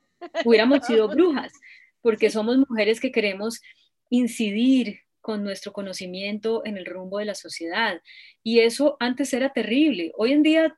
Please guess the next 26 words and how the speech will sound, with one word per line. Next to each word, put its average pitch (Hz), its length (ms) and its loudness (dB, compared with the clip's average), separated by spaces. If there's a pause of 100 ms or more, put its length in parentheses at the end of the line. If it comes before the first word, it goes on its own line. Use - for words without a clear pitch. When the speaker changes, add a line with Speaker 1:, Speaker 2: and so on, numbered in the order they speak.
Speaker 1:
veladamente, 262 1200 0
todavía 208 680 -2 (100)
es 220 220 -10
para 214 200 -8
algunas 180 360 -12
personas 185 880 -10
inadecuado, 202 720 -10
pero, 185 260 -8 (400)
pero, 240 360 4
digamos, 233 360 -2
lo 214 160 -2
que - 80 -6
se 196 140 -8
necesita 214 640 -8
hoy 349 200 -8
son 339 200 0
más 294 180 4
brujas. 285 520 -2 (260)
Y, 196 400 -4
y 208 120 -4
por 190 180 -4
eso 220 140 0
a - 20 0
mí 269 100 4
me 269 100 4
encanta, 262 540 -2